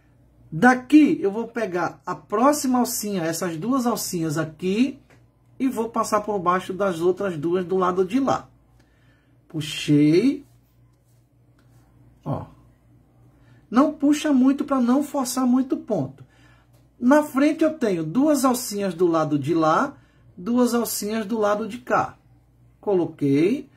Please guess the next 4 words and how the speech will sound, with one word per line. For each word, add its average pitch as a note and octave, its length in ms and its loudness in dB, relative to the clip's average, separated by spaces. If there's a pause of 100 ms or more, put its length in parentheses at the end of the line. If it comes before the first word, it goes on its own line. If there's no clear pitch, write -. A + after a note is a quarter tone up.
(440)
puxei A3+ 760 -2 (3250)
e G3 80 -8
passei. - 540 -6 (960)
Ó. - 200 -6